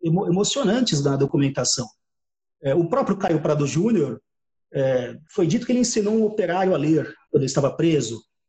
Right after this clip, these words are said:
mas havia um esforço de leitura conjunta nas reuniões. Havia, aquele que sabia ler melhor lia para os outros o Manifesto Comunista.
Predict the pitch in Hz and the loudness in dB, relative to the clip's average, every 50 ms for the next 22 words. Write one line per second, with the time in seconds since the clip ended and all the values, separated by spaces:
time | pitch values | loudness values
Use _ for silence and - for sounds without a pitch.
0 | _ _ _ 156 170 190 214 214 196 - - - - - 185 175 151 165 247 247 | _ _ _ -2 0 2 2 2 0 0 -2 -6 -6 -4 -2 -2 0 2 2 2
1 | 240 220 - - - - 185 208 226 233 226 - - 180 160 190 190 196 202 196 | 2 0 -2 -4 -4 0 2 2 2 2 0 -2 -2 0 0 2 2 2 0 0
2 | 196 226 208 214 214 - 233 214 190 - 143 180 220 233 220 - 175 160 139 - | 0 0 0 0 0 0 0 0 2 2 2 2 2 2 2 0 0 -2 -2 0
3 | 143 151 139 139 131 123 123 113 110 110 - - - - _ _ _ _ _ _ | 0 0 2 0 0 -2 -4 -4 -4 -4 -6 -6 -8 -12 _ _ _ _ _ _
4 | _ _ _ _ _ _ _ _ - 156 151 - 180 220 226 220 170 - - 226 | _ _ _ _ _ _ _ _ -2 -2 0 0 2 2 2 2 0 -2 0 0
5 | 226 226 - - - 202 151 147 202 214 202 185 190 190 180 185 180 165 170 180 | 0 0 -2 -2 -2 -2 0 2 2 2 2 2 2 0 0 0 0 2 2 2
6 | 196 208 185 196 185 175 208 226 233 220 214 - 190 175 170 139 127 160 190 208 | 2 2 2 0 2 2 4 4 4 2 0 0 0 0 0 2 2 0 0 2
7 | - 196 180 160 185 175 175 175 165 - 180 180 180 - 170 - 180 165 143 143 | 2 0 0 2 2 2 2 0 0 0 0 0 0 0 0 0 2 2 2 2
8 | 175 208 214 190 170 - - - 113 | 0 2 2 2 0 0 -4 -8 -14